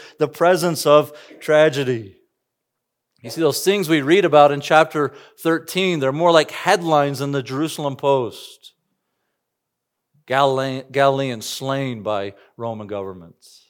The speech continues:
Or "Eighteen dead in tower collapse." What do we do? You know, even this week, when you hear about the author Salman Rushdie stabbed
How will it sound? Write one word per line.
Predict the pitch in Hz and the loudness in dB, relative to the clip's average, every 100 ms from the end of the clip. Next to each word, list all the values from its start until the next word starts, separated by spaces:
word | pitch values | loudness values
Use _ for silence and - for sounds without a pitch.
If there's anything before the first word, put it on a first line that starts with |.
| _ _ _ _ _ _ _ _ _ _ _ _ _ | _ _ _ _ _ _ _ _ _ _ _ _ _
Or | - - | -14 -10
"Eighteen | 135 143 143 143 131 123 | -8 -8 -10 -10 -10 -6
dead | 117 113 101 | -4 -2 -4
in | 95 | -10
tower | - 104 101 95 - _ _ _ | -10 -6 -4 -6 -10 _ _ _
collapse." | 104 101 85 69 - | -10 -8 -10 -14 -12
What | 123 | -8
do | 160 | -6
we | 151 | -8
do? | 113 107 95 78 _ _ _ _ _ _ _ _ _ _ | -10 -12 -14 -18 _ _ _ _ _ _ _ _ _ _
You | 120 | -18
know, | 120 | -12
even | 143 143 135 | -10 -8 -6
this | 131 - | -8 -6
week, | 127 120 - | -6 -6 -10
when | 113 | -10
you | 135 | -10
hear | 123 135 | -4 -2
about | 127 120 117 117 - _ _ _ | 0 2 0 -2 -10 _ _ _
the | 120 120 | -4 0
author | 123 123 120 113 | 0 -2 -8 -8
Salman | - 127 123 113 | -6 -4 -6 -8
Rushdie | 110 127 127 - 117 95 _ _ _ | -4 -4 -4 -12 -14 -14 _ _ _
stabbed | - - 131 143 127 101 80 - | -12 -6 0 2 0 -2 -10 -20